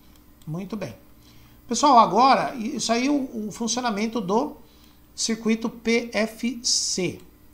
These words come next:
Bom, o circuito P F C,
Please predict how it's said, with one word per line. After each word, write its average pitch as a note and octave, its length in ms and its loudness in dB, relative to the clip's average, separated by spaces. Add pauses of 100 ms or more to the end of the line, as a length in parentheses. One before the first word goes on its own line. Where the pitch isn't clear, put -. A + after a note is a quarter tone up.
(680)
Bom, G3 360 2 (520)
o D4+ 80 4
circuito F4 420 2
P G#3 140 -2
F E3 200 -2
C, F#3+ 480 0